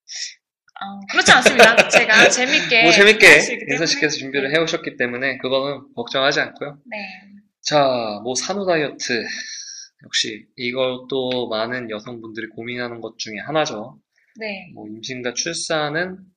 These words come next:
Speaker 2: 뭐 우리나라가 뭐 출산율이 낮다고 하지만 어쨌든 여성들에게는 숙명과도 같은 일이고 그러다 보니까 당연히 겪게 되는 일인데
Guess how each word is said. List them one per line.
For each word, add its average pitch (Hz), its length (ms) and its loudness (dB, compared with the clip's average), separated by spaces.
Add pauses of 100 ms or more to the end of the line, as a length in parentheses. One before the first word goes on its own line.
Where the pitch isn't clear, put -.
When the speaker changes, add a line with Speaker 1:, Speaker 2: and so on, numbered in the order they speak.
(500)
Speaker 2:
뭐 113 160 -14
우리나라가 120 360 -10
뭐 107 100 -20
출산율이 151 420 -8
낮다고 120 400 -6
하지만 139 400 -10
어쨌든 113 460 -12
여성들에게는 120 720 -8
숙명과도 143 560 -14
같은 107 420 -16 (440)
일이고 117 520 -4 (640)
그러다 131 320 -2
보니까 120 720 -4 (120)
당연히 143 340 -6
겪게 - 300 -6
되는 127 280 -6
일인데 110 400 -8